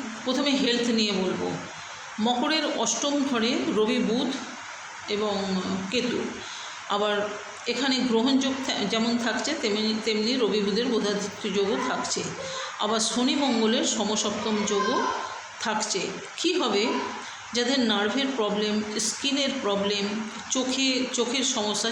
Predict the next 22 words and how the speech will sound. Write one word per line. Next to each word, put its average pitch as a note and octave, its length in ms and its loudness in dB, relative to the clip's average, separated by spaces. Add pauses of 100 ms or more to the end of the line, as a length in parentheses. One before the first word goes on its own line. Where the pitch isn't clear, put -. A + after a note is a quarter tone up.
চোখে G#3+ 280 0
একটা A#3 260 -2
ব্যথা G3 400 0
হয়, F#3+ 260 -2 (440)
এটা G#3+ 180 0
অনেক A3+ 240 2
মানুষের G#3 440 2
আছে। F3+ 320 0 (800)
চোখের B3 280 0
সমস্যা, A3+ 640 0
দাঁতের, G#3 460 0 (560)
দাঁতের G#3 280 0
সমস্যা, G#3 680 0 (460)
চর্মরোগ, B3 680 2
যেটা A3+ 240 2
স্কিন G#3+ 380 0
প্রবলেম G3 400 2
বললাম, G3 420 2 (640)
হজমে-, B3+ 680 2
হজমের B3+ 440 2
প্রবলেম G3+ 440 2
যাদের, G3 340 2